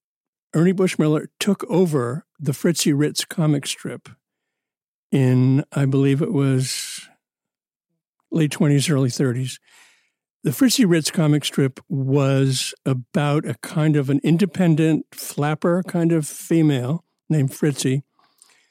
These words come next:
who went through a series of boyfriends, all of whom she dumped one after the other, and had lots of adventures, and was kind of a pinup in her appearance, you know, wore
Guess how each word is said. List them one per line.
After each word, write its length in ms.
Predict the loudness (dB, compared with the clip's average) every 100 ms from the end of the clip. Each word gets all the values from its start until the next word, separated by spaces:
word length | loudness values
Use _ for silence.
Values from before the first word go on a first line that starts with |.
| _ _
who 100 | 0
went 240 | 2 4 2
through 160 | 2
a 60 | 2
series 500 | 2 4 4 4 2
of 140 | 0
boyfriends, 600 | 0 0 0 0 0 0
all 160 | 0 0
of 100 | 2
whom 180 | 2 2
she 180 | 0 -4
dumped 420 | -2 -2 -2 -2
one 140 | 0
after 260 | 0 0 -2
the 160 | 0
other, 320 | 0 -2 -4 -8 _ -20 -14 -4
and 140 | 0
had 180 | 0 0
lots 240 | 0 0
of 60 | 0
adventures, 680 | 2 2 0 -2 -4 -4 -8 _ _ _ _ _ -2
and 240 | 2 4
was 220 | 4 2
kind 180 | 2 2
of 80 | 2
a 80 | 0
pinup 400 | 2 2 2 -2 _ _ -10
in 220 | -2 2
her 260 | 2 2 0
appearance, 640 | -2 -2 -2 -2 -6 -6 -2
you 40 |
know, 300 | -2 0 -2 -2
wore 300 | 0 0